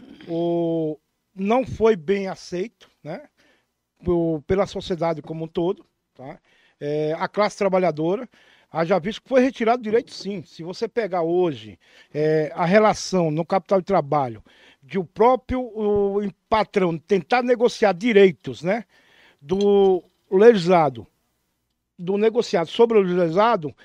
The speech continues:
quem sai de desvantagem é o próprio trabalhador, né? Você de, com relação à questão da jornada intermitente, né? Os, lá atrás, quando começou a gestar essa discussão da reforma trabalhista, o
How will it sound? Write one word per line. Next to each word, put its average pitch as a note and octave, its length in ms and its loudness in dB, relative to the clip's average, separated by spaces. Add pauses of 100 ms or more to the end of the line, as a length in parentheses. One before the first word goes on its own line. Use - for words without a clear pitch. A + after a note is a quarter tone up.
(120)
quem C4+ 160 -6
sai B3 220 0
de G3+ 60 -8
desvantagem G#3+ 440 -2
é A#3 40 4
o G#3 40 0
próprio A3+ 200 -2
trabalhador, G#3 500 -2 (340)
né? F3+ 240 -6 (380)
Você - 240 -8
de, E3+ 380 -4 (180)
com F#3 140 -6
relação G3 480 0 (320)
à D#3+ 100 -6
questão F#3 380 -2
da F3+ 120 0
jornada E3+ 440 -2
intermitente, F#3+ 800 0 (240)
né? F3+ 220 -6 (340)
Os, F3+ 920 0
lá G#3+ 220 2
atrás, A3+ 420 4
quando G#3 240 0
começou E3+ 680 -2
a - 80 -16 (160)
gestar E3+ 560 -4
essa F3 240 -4
discussão C#3+ 580 -12 (320)
da F#3+ 140 2
reforma D3 440 -2
trabalhista, D3+ 640 -6 (400)
o E3+ 80 -4